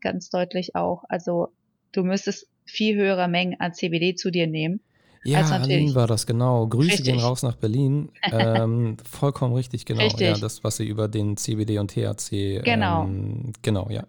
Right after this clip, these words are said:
Speaker 2: ja,
Speaker 1: Und
Speaker 2: ja.
Speaker 1: das kann ich halt bestätigen, weil ich halt am Anfang, wo ich damit angefangen habe,
Speaker 2: Ach,
Speaker 1: in der
Speaker 2: krass.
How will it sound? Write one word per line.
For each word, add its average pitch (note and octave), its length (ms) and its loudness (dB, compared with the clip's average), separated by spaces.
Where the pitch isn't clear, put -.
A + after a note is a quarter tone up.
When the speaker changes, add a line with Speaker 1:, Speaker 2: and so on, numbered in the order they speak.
Speaker 2:
ja, - 80 -2
Speaker 1:
Und G#3 100 2
Speaker 2:
ja. G#3 60 4
Speaker 1:
das G#3 120 -4
kann G#3+ 160 -2
ich G#3 120 -4
halt F#3+ 160 0
bestätigen, F3+ 600 -2
weil E3+ 160 0
ich - 120 -6
halt F3+ 140 -2
am - 180 -6
Anfang, G3 400 -4
wo F3+ 120 -4
ich F#3 120 -4
damit F3 320 -4
angefangen G3+ 520 -2
habe, E3+ 340 -4
Speaker 2:
Ach, C3+ 340 -4
Speaker 1:
in G3 100 0
der F#3 100 2
Speaker 2:
krass. - 80 2